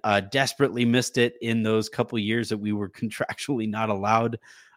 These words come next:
uh, to record with each other, this injury in, <laughs> in this industry. Um,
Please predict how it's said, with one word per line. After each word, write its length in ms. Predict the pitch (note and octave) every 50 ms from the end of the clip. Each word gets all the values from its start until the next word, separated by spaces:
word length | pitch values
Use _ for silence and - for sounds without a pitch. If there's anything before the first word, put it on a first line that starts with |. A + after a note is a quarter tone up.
| _
uh, 220 | - A2+ A2 A2+ A2
to 180 | A2 - B2+
record 400 | A#2 A2+ A2 A2+ - C3 B2 A#2
with 160 | A2+ A2+ A2 A2
each 160 | A2 G#2 -
other, 340 | A#2 G#2+ G#2+ G#2 G#2 G#2 - _
this 280 | - - F#2 - - - _ - _
injury 400 | - G2 F#2+ F#2 G2 F#2+ F#2 F2 - -
in, 160 | G2+ G2 G#2 _ _
<laughs> 0 | - G2 -
in 100 | B2 A2+ -
this 160 | - G2+ -
industry. 420 | F#2 F#2+ F#2+ F#2 - - G2 F#2 F#2 - - - - - - - - _ -
Um, 640 | A#2+ A#2+ A#2 A#2 A2+ A2+ A2+ A2 G#2+ G#2+ G#2+ -